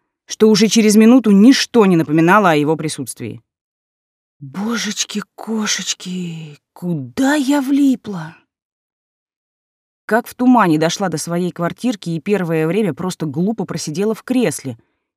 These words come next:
не в силах мыслить связно. Он меня на свидание пригласил или как? Или допрашивать будет с особым цинизмом? А может, втираться в доверие и всё-таки вербовать?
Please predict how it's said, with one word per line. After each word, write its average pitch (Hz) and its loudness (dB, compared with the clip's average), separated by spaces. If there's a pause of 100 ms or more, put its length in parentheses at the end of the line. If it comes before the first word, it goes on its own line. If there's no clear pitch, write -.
не 170 2
в - -8
силах 208 -2
мыслить 175 0
связно. 147 -4 (880)
Он 233 0
меня 233 0
на 233 -2
свидание 277 -4
пригласил 170 -6
или 180 -4
как? 165 -8 (840)
Или 269 6
допрашивать 196 0
будет 165 -4
с - -8
особым 156 -4
цинизмом? 131 -4 (1200)
А 156 -4
может, 170 -2
втираться 175 -6
в 135 -12
доверие 160 -4
и 151 -6
всё-таки 160 -10
вербовать? 175 -6